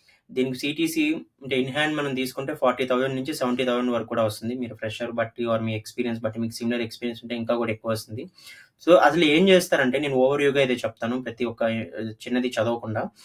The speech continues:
మనకి Apple ఏం చేస్తుందో మనకు తెలుసు. వాళ్ళకి innovative products చాలా వరకు sell చేస్తారు. MacBooks కానివ్వచ్చు, ఆ, iPads కానివ్వచ్చు, iPhones కానివ్వచ్చు, ఏదైనా కూడా. వాళ్ళకి Apple stores అనేవి ఉంటాయి.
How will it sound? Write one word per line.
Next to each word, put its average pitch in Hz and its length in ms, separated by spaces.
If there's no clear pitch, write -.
మనకి 127 220
Apple 131 280
ఏం 127 160
చేస్తుందో 123 320
మనకు 113 120
తెలుసు. 113 300
వాళ్ళకి 117 400
innovative 123 380
products 131 440
చాలా 120 120
వరకు 113 200
sell 110 260
చేస్తారు. 104 340
MacBooks 107 500
కానివ్వచ్చు, 107 640
ఆ, 110 40
iPads 110 380
కానివ్వచ్చు, 104 800
iPhones 110 340
కానివ్వచ్చు, 104 480
ఏదైనా 104 240
కూడా. 104 200
వాళ్ళకి 156 180
Apple 156 320
stores 165 420
అనేవి 135 180
ఉంటాయి. 104 280